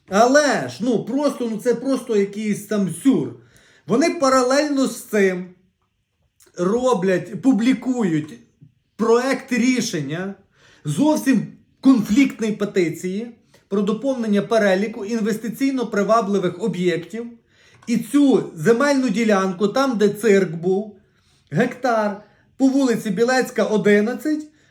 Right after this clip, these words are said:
вони хочуть передати її якомусь інвестору для будівництва дворівневого паркінгу з приміщеннями для обслуговування автотранспорту.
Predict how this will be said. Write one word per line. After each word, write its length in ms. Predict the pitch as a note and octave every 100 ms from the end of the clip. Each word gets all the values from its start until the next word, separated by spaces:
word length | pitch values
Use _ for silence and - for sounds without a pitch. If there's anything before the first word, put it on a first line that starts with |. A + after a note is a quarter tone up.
| _ -
вони 240 | C4+ E4
хочуть 380 | - C4+ A3 -
передати 540 | A#3 A3 B3+ C#4+ C4
її 320 | G#3+ G#3 A3+ B3+
якомусь 440 | G3 G#3 G#3 G3+
інвестору 640 | F3+ D#3 A#2 - G2 G#2 _ _ _ _ _ _ _ -
для 260 | D#3 A#3 F#3+
будівництва 680 | G#3 G#3+ A#3+ D#4 - A3 G3+
дворівневого 720 | F#3+ A#3 A3+ A3+ G#3+ G3 F#3
паркінгу 560 | C#4 D#4 D#4 C#4+ A#3
з 40 | G3+
приміщеннями 720 | G3+ G3+ C#4+ - B3 A3+ G#3
для 160 | F3 G3
обслуговування 760 | E3 - F3+ G#3+ A3+ G3 F3+
автотранспорту. 800 | E3 D#3 D3+ B2+ G#2+ - - -